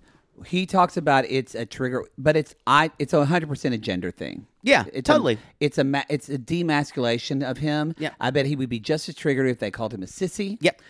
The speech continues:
Speaker 1: If they called him a faggot.
Speaker 2: Hundred, hun-, hundred percent.
Speaker 1: It, it's the same. It's, it, it is if when they call him a bitch, he's probably almost feeling the word faggot. And
Speaker 2: Yep.
Speaker 1: so, but the fact, though, that he then can just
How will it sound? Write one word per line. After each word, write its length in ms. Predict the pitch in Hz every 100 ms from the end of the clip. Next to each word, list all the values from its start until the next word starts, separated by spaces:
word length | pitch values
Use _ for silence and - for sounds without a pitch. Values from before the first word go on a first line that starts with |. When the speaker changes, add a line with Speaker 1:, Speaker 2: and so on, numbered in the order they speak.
| - -
Speaker 1:
If 100 | 120
they 120 | 107
called 180 | 113 101
him 100 | 92
a 40 | 87
faggot. 400 | 170 175 185 - 165
Speaker 2:
Hundred, 240 | 170 - -
hun-, 140 | 139 -
hundred 160 | 156
percent. 240 | 143 139 -
Speaker 1:
It, 80 | 139
it's 120 | -
the 80 | 165
same. 300 | - 190 185
It's, 300 | 160 175 151 -
it, 140 | 208
it 240 | 202 - 254
is 200 | 254 160
if 280 | 175 185 -
when 140 | 147
they 120 | 147
call 220 | 139 156 147
him 120 | 131
a 60 |
bitch, 380 | 107 117 120 -
he's 240 | 104 143 -
probably 340 | 147 123 113
almost 320 | 107 117 120 117
feeling 320 | - 123 113
the 60 | 104
word 280 | 95 90 87
faggot. 320 | 82 69 65 - _ - - -
And 180 | 131 127
Speaker 2:
Yep. 140 | 180
Speaker 1:
so, 460 | - 139 131 120 101 _ _ _ _ _ _ _ _
but 360 | 139 123 143 131
the 180 | 123 139
fact, 460 | 123 - 151 165 -
though, 160 | 156
that 160 | 143 135
he 160 | 127 143
then 280 | 117 135 131
can 180 | 156
just 280 | 123 120 -